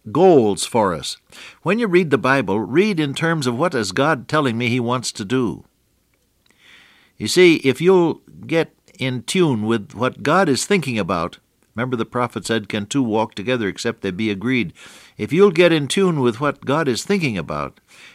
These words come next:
and the goals He has for you, then you'll find that life makes sense and that the steps you take are indeed part of His blessed numerical order.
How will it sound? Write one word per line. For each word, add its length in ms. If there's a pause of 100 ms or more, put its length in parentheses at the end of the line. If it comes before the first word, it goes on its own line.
and 240
the 80
goals 400
He 200
has 360
for 260
you, 260 (1500)
then 560
you'll 380
find 580 (680)
that 400
life 320
makes 460 (100)
sense 480
and 240
that 120
the 100
steps 480
you 100
take 420 (460)
are 220
indeed 680 (540)
part 320 (180)
of 200
His 280
blessed 520
numerical 680
order. 440